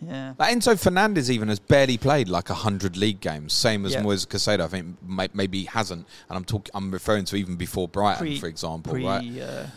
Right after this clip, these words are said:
Speaker 2: So,
Speaker 1: U K, yeah.
Speaker 2: I mean, they're all still young, aren't they? Bar Thiago Silva and, and Raheem Sterling. So I think that that in itself is always obviously gonna bring on some inconsistencies. They have won three games in a row. We should credit that.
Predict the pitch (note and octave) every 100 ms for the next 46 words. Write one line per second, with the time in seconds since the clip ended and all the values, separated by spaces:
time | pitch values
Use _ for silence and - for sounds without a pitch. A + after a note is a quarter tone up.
0 | - C3+ A#2 G#2+ G#2+ A2+ D3 B2+ - -
1 | - _ _ A#2+ C#3 D#3 F#3+ G#3+ - E3
2 | A2 F2+ G2 D#3 E3 E3 C3 G2 G2+ F#2+
3 | - G#2 F#2+ G2 F2+ A2+ A2 F#2 F2+ F2
4 | F2 F2 _ _ _ F#2+ F#2 F2 G2+ F2+
5 | - A#2 G2+ E2+ E2+ G2+ F#2 F#2+ A2 G#2+
6 | - F2+ G2 A2 F2+ E2+ - F#2 - F2
7 | E2+ - _ F#2+ F2 E2 E2+ F2 E2 F2+
8 | E2 E2 - E2+ F#2 F2 F2+ D#2+ G2 F2
9 | F2 D#2+ - D2+ A2 - - - - -
10 | - F#3+ A#3 E3+ C3 C3 A#2 G#2 F#2+ F#2+
11 | F2 F2 C3 B2 A2+ G2 - G2 E2 D#2+
12 | G#2